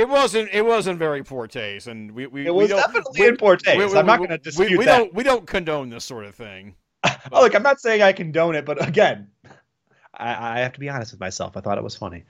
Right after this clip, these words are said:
Speaker 1: Uh, once again, we have an interference finish with, uh, Matt Hardy and Jack Evans, uh,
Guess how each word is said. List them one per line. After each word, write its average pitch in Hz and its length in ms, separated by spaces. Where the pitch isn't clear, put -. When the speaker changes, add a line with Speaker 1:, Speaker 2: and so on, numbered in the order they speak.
Speaker 1:
Uh, 135 480
once 196 200
again, 175 440
we 139 100
have 147 300
an 135 100
interference 147 680
finish 123 480
with, 127 240
uh, 120 200
Matt 160 320
Hardy 147 580
and 127 140
Jack 160 320
Evans, 127 580
uh, 117 400